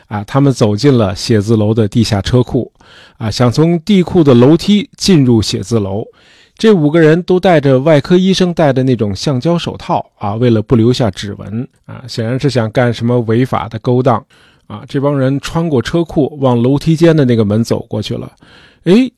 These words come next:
结果他们发现这个门怎么锁上了？怎么进不去了呢？诶，不是事先贴过胶布了吗？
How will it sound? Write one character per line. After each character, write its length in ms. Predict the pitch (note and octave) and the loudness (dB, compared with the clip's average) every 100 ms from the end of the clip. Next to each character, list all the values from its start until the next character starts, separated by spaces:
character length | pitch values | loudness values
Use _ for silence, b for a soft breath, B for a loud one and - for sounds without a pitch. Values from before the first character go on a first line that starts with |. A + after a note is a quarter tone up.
| _ | _
结 160 | - G#3+ | -2 0
果 80 | F3 | 0
他 80 | |
们 140 | F3+ G#3+ | -2 -2
发 160 | A3+ | -2
现 260 | A3+ A3 C#3+ - | 0 -2 -4 -4
这 100 | G#3+ | -2
个 80 | |
门 260 | E3+ D3 F#3+ | 0 2 2
怎 140 | G#3 | 0
么 80 | E3 | -2
锁 380 | G#3+ - C3+ - | -2 -4 -4 -4
上 160 | A2+ C3 | -4 0
了？ 180 | A3+ A3 _ _ | 0 0 _ _
怎 120 | G#2+ | -6
么 80 | A2 | -4
进 200 | - F3+ | -2 0
不 100 | G#3+ | -2
去 300 | - D4 D4 | 2 4 6
了 140 | E3 | 4
呢？ 240 | A2 A2 B B B B B B B - | 0 -2 B B B B B B B -4
诶， 100 | A3 | -4
不 140 | A#3 | -2
是 60 | B3 | -4
事 220 | - A#3 | -4 -2
先 180 | A3+ B3 | 0 0
贴 240 | - C#4 | 0 0
过 120 | A#3+ | 0
胶 200 | F3+ A#3+ | 2 2
布 220 | C4 D4 A#3+ | 2 2 2
了 80 | |
吗？ 260 | F3+ E3 | 2 0